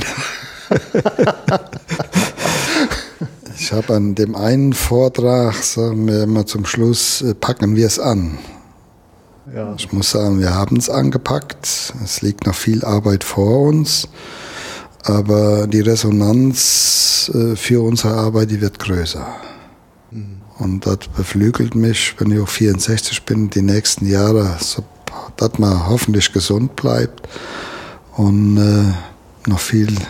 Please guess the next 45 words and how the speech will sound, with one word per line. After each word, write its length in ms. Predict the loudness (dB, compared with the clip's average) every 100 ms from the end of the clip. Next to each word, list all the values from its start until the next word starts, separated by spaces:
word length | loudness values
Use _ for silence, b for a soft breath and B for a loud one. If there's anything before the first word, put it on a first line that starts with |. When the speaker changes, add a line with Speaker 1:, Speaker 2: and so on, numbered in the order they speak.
| -8
Speaker 2:
erreichen 500 | -2 2 2 2 0
kann 300 | 0 -2 -2 -6 -12
für 300 | -2 2 4
unsere 340 | 4 2 2 2
Gewässer 400 | 2 2 4 2
und 140 | 2
für 140 | 0
die 140 | 0 0
Natur. 460 | -2 -2 -6 -6 -6 -14 -16 B B B B B B -6
Gerade 380 | 0 2 4 2
in 120 | 4
dem 140 | 4
Alter, 580 | 2 2 2 4 4 2 -2 -12 -14 -20 -20 -20 -20 -20 -20 -20 -20 B B B B
früher 340 | -2 2 4
habe 180 | 4 2
ich 80 | 0
die 120 | 2
Natur 400 | 2 2 2 4
auch 40 |
nicht 140 | 4 2
so 120 | 2
erlebt 400 | 2 0 0 0
wie 60 | 2
heute. 320 | 2 0 0
Wenn 80 | 0
man 100 | 0
älter 300 | 0 0 2
wird, 400 | 0 -2 -10 -6
erlebt 360 | -2 -2 -2
man 80 | -2
das 120 | -2
Ganze 320 | -2 -2 0
intensiver. 720 | -2 0 0 -2 -2 -2 -2
Man 140 | -2 0
sieht 460 | 0 2 0 0
mehr, 220 | 2 4 4
man 140 | 2
achtet 360 | 0 -2 -2 2
mehr 160 | 2
darauf 400 | 2 0 -2 0
und 60 | 2
macht 160 | 2
sich 140 | 0 0
mehr 120 | 0
Gedanken. 560 | 0 -2 -2 -2 -6